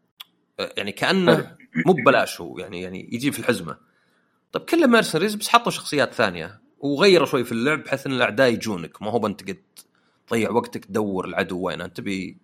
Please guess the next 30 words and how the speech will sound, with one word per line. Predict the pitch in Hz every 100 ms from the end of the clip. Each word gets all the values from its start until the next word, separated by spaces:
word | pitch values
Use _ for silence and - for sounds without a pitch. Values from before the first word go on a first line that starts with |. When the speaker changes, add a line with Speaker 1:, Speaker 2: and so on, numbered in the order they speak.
| _
Speaker 1:
تسوي | - 92 87
كومبو، | 110 113 107 101
تبي | 87 85
تخلص | - 90 -
بسرعة. | 90 82 71 _ _ _ _ _ _ _ _ _
فعندك | - 117 117 113 110 170 147 - - 117 104
كريسين، | - 120 - 127 113 120 110 _ _ _ -
لا، | 117 - - _ _ _
لا، | 120
لا، | 95
كريس | - 110 98
واحد | 85 76
بس، | 80 -
كريس | - - -
الثاني | - 104 92
ذاك | 90 - - 87 90
في | - 90
فيرس، | 92 90 - 92 _ _ _ 120
ريفيرس | 131 95 -
اللي | 95
ما |
بعد | 101 95
لعبتها. | 90 - - - _ _ _ _ _ _ -
عندك | 160 160 -
كريس، | 127 123 - - -
وبعدين | 123 135 123
عندك، | 113 123 107 110 107 - -
آه، | 95 95 92 90
ديمتريسك | 85 104 104 110 104 - - _ -
و-، | 87 76 62